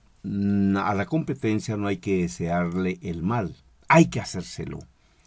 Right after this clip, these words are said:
Pero pues esto no es cierto. Ahora, alguien decía también que chequear a la competencia es incompetencia. Y esto tampoco es cierto en mi concepto. Uno tiene que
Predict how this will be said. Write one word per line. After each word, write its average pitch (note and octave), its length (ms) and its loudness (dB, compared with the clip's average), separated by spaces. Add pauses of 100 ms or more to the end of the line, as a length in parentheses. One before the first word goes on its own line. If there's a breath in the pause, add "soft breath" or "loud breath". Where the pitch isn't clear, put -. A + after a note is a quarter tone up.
(460 soft breath)
Pero A2 200 2
pues B2+ 200 4
esto A#2+ 260 0
no D#2+ 120 -4
es - 80 -12
cierto. - 500 -12 (160)
Ahora, A#2+ 300 8
alguien D#3 420 4
decía C#3 400 0
también A#2 580 -2 (1000 soft breath)
que A2+ 200 4
chequear C#3 480 4
a D3+ 80 6
la C3+ 180 2
competencia A2+ 840 -2 (180)
es G#3 280 2
incompetencia. D#2 1120 -6 (460)
Y A#2 140 2
esto A2 240 -2
tampoco D3 720 4
es C3 120 -2
cierto C3 400 0
en E2+ 100 -4
mi D#2+ 80 -8
concepto. D#2 720 -8 (680 soft breath)
Uno A#2 200 4
tiene A#2 240 2
que F#2+ 280 -2